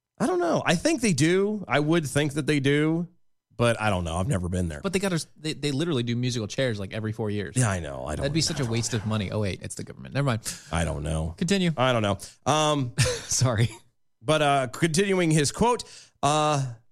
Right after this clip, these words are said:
Speaker 1: "They just don't have, they just didn't do it." The difference, what made, what makes B L M different and special
Speaker 2: Mm, okay.
Speaker 1: is, quote, "They just haven't done it at the Capitol."
Speaker 2: But they've done it at multiple capitals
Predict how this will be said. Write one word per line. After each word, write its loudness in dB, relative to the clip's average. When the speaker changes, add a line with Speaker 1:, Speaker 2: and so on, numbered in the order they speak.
Speaker 1:
"They 2
just 0
don't 2
have, 2
they 2
just 0
didn't 2
do 4
it." 0
The 0
difference, 0
what 0
made, 0
what 2
makes 2
B 2
L 4
M 2
different 2
and -2
special 2
Speaker 2:
Mm, -2
okay. 4
Speaker 1:
is, 0
quote, 0
"They 2
just 0
haven't 0
done 4
it -2
at 2
the -4
Capitol." 0
Speaker 2:
But 2
they've 2
done 2
it -2
at 0
multiple 2
capitals 0